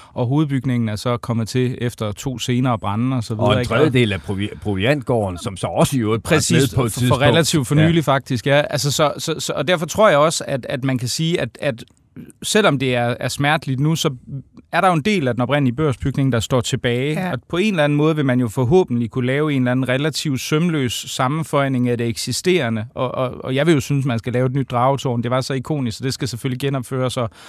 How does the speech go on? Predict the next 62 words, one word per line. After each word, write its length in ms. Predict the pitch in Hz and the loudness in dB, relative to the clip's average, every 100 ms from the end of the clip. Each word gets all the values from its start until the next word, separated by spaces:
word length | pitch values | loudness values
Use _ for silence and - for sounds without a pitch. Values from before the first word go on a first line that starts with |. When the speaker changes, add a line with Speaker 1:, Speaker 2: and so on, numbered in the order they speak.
| - - | -20 -12
Speaker 1:
og 100 | 120 | -4
forhåbentlig 360 | 135 139 135 139 | 2 2 2 0
ikke 100 | - | -2
designes 480 | 131 135 135 135 127 | -2 0 0 0 -2
af, 160 | 120 120 | -4 -4
af 100 | 120 | -4
Bjarke 260 | 123 117 135 | -2 0 2
Ingels. 300 | 139 110 127 | 2 0 0
Men, 220 | 123 123 | 0 0
men, 160 | 139 123 | 0 2
Speaker 3:
Nej, 180 | 123 - | 0 -2
lige 100 | - | 0
Speaker 1:
men 140 | 139 135 | 2 2
altså, 300 | 131 - 131 | 2 2 2
Speaker 3:
præcis. 240 | 123 123 117 | 2 2 0
Speaker 1:
øh, 240 | 131 123 - - - - - | 0 0 -4 -12 -20 -20 -8
så, 160 | 175 - | -4 0
så, 220 | 175 156 | 0 2
så, 200 | 165 151 | 2 2
så 120 | - | 2
jeg, 160 | 151 135 | 0 0
vil, 140 | 135 - | -4 -6
jeg, 360 | 151 160 151 143 | -6 -2 -2 -2
jeg 120 | 147 | 0
har 100 | 123 | 2
en 80 | 143 | 0
forhåbning 600 | - 123 214 240 147 131 | 0 4 6 6 2 2
om, 180 | 127 127 | 2 0
selvom 280 | - 139 120 | -2 0 0
jeg 80 | 113 | -2
kunne 160 | 127 | -6
frygte, 360 | 113 151 151 120 | 0 0 2 -2
at 140 | 113 | -4
det 80 | 127 | -2
også 140 | 127 - | -2 -2
kunne 140 | 123 | -4
gå 100 | 120 | -4
forfærdeligt 500 | - 113 151 113 120 | -4 0 2 2 -2
galt, 220 | 135 117 | -2 -2
hvis 160 | 107 107 | -4 -2
man 180 | 117 110 | -2 -2
får 120 | 123 | -2
et 40 | |
eller 180 | 127 120 | 0 0
andet 140 | 123 | 0
modernistisk 680 | 123 123 117 131 - 120 - | 0 0 -2 -2 -4 -8 -2
rædsel 360 | 127 117 120 113 | -2 -2 -6 -6
til, 280 | - 123 107 | -4 -2 -2
øh, 240 | 110 113 | -4 -6
til 220 | - 123 - - | -6 -6 -6 -2
ind 160 | 135 | 2
over 180 | 127 110 | 2 0
i 40 | |
stedet 240 | 113 143 127 | -2 -2 0
Speaker 3:
Det 40 | |
Speaker 1:
for. 60 | 127 | 0
Men 180 | 135 143 | 0 0
man 100 | 151 | -2
kunne 160 | - | -2
godt 200 | 135 180 | 2 2
lave 280 | 196 208 214 | 4 2 2
en, 200 | 165 131 | 0 -4